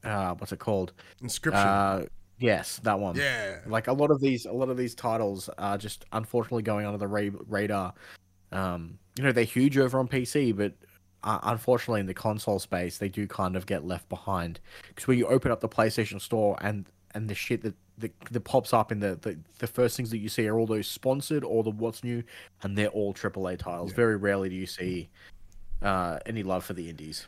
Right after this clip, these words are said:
Speaker 2: Yeah, 'cause especially as you mentioned, like, when it comes to the, so it's all, a lot of it's sponsored stuff, and not all those independent teams have the money to really pu-, you know, pump into, uh, into the PlayStation Store to have them be seen front and center.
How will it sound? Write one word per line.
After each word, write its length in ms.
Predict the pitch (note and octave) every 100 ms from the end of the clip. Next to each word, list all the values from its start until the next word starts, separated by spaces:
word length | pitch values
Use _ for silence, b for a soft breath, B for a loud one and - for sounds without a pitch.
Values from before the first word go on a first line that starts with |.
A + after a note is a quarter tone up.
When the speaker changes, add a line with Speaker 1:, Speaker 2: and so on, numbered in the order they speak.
| -
Speaker 2:
Yeah, 260 | G#3 B3 D#3
'cause 160 | F#3
especially 440 | F#3 A#3 A3 G3+ E3+
as 220 | F#3 F3
you 100 | F#3+
mentioned, 360 | G3 F#3+ C3 A#2+
like, 100 | C3+
when 120 | D3+
it 100 | C3
comes 260 | D3+ C3
to 60 | B2
the, 60 | A#2
so 100 | C#3+
it's 160 | C3
all, 160 | D3 C3
a 100 | C#3
lot 180 | C#3 C#3+
of 60 |
it's 120 | C3+ C3
sponsored 480 | - G#2 G#2 A2
stuff, 300 | - G3 B2+ -
and 160 | C#3
not 160 | D3 D#3+
all 140 | C#3+
those 220 | C#3 C3+ B2+
independent 460 | B2+ - B2 A#2
teams 260 | C3 A2+ A2
have 260 | B2 A2+
the 100 | A2
money 640 | G#2+ A2 D#3+ G#3+ C#3 A2 G#2 B B -
to 140 | D#3
really 480 | C3+ C#3 C#3 C3 A#2
pu-, 280 | - - - - -
you 100 | - B2+
know, 80 |
pump 360 | A2 - C#3+ C3
into, 720 | C#3+ D3 D3 C#3+ B2 A#2 G#2+ B D#3 C#3
uh, 320 | - A2 G#2+ G2
into 200 | C#3 C#3+
the 80 | C3+
PlayStation 300 | B2+ A#2+ A#2+
Store 300 | - G#2+ G#2
to 220 | - A2
have 280 | A#2+ A#2 G#2+
them 220 | A2+ A2
be 340 | B2+ C3 A#2
seen 380 | F#2+ - A2+ A2
front 260 | - A2+ G2
and 120 | G#2+
center. 360 | - G#2 G2+